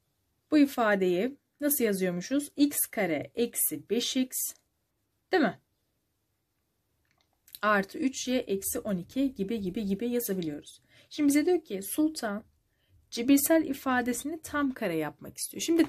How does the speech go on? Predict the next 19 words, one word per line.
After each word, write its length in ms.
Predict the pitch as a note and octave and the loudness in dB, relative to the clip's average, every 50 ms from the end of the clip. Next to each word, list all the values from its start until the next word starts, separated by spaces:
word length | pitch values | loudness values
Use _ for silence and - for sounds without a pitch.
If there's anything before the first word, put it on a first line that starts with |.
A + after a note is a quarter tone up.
| - _ _ | 0 _ _
tam 380 | - - - D#4+ F4 F4 E4+ D#4+ | -12 -4 -2 0 0 0 -2 -6
kare 380 | - - A#3 A3 B3 C#4+ C#4 | -8 -8 -4 0 2 2 4
neydi? 400 | A3+ G#3 G3+ F#3+ D#3 - E3 - _ _ _ _ _ _ _ _ _ _ _ _ _ _ _ _ _ - | 4 2 2 0 -2 -6 -12 -20 _ _ _ _ _ _ _ _ _ _ _ _ _ _ _ _ _ -4
Buna 200 | B3 A#3+ G#3 E3+ | -4 -2 -2 -2
bakalım. 360 | D#3 D#3 - C#3+ C#3 C3 - _ _ _ _ _ _ _ _ _ _ _ _ _ _ _ _ _ _ _ _ _ _ _ _ _ _ _ _ _ _ _ _ _ _ _ _ _ _ _ _ _ _ _ _ _ _ _ _ - | -4 -8 -10 -14 -16 -18 -18 _ _ _ _ _ _ _ _ _ _ _ _ _ _ _ _ _ _ _ _ _ _ _ _ _ _ _ _ _ _ _ _ _ _ _ _ _ _ _ _ _ _ _ _ _ _ _ _ -12
Tam 340 | - - D4 D#4 E4 D#4+ - | -4 0 0 0 0 -2 -6
kare. 420 | - - G#3+ - - C#3 B2+ B2+ - _ _ _ _ _ _ _ _ _ _ _ _ _ _ - - - - - _ _ | -8 -6 -6 -4 -4 -6 -8 -10 -14 _ _ _ _ _ _ _ _ _ _ _ _ _ _ -20 -20 -20 -20 -20 _ _
Arkadaşlar 500 | - C#4+ D#4 D4+ E4 D4+ D4+ C#4 A#3 G3+ | -2 0 2 2 2 2 2 0 -4 -4
tam 300 | - - D#4+ F4 F4 E4 | -4 -4 -4 -4 -4 -4
kare 280 | - D4 C4+ C4 B3+ A3+ | -2 0 0 0 0 0
demek 340 | G3 F3 E3 D#3 G3+ - - _ _ _ _ _ _ - | -2 -2 -4 -6 -8 -8 -12 _ _ _ _ _ _ -14
içeriye 440 | C4+ - - - D#4 D#4 D#4+ D#4+ D#4 | -12 -4 0 2 4 6 6 4 4
bir 60 | - | 2
şey 180 | - - D#4 | 0 4 4
yazacaksınız 1000 | D#4 D4 B3 G#3+ G3+ F3+ F3+ E3+ E3+ - - - E3+ D#3+ E3+ A#3 C#4 - - - - _ _ _ _ _ _ _ - | 4 4 4 2 0 0 -2 -2 -2 -4 -6 -6 -6 -4 -4 -4 -4 -6 -8 -12 -16 _ _ _ _ _ _ _ -2
ve 140 | A#3 C4 - | 0 4 6
dışında 580 | F4+ - - - A3+ G#3 F#3+ G#3+ C#4 F#4 G4 _ _ _ _ _ _ _ _ _ _ | 4 4 4 2 0 0 2 2 0 0 -2 _ _ _ _ _ _ _ _ _ _
karesi 460 | - - F#4 G#4 G4 E4 - - - | -4 -2 0 2 4 4 2 2 0
olacak. 440 | F3 D#3+ D#3+ D#3 - - - - _ | -2 -2 -4 -6 -6 -10 -12 -14 _